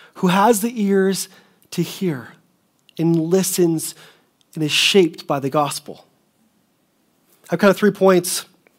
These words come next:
I will look at today in this passage. One, how the gospel changes us, how the gospel releases that power in our life, and the secret of a gospel life. Let's look in this in, in Mark chapter four, verse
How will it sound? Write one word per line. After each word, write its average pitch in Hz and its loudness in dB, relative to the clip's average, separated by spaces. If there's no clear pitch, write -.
I - -20
will 170 4
look 170 2
at 170 2
today 180 2
in 165 2
this 160 -4
passage. 160 -4
One, 180 4
how 185 2
the 170 2
gospel 165 2
changes 160 0
us, 143 -4
how 170 -2
the 170 4
gospel 160 0
releases 156 -2
that 147 -2
power 156 0
in 147 0
our 143 0
life, 131 -6
and 160 -2
the 156 0
secret 185 -2
of 143 0
a 143 0
gospel 131 -4
life. - -12
Let's 170 -2
look 170 0
in 165 2
this 160 -2
in, 151 -6
in 156 -4
Mark 160 -2
chapter 156 -4
four, 151 0
verse 143 -2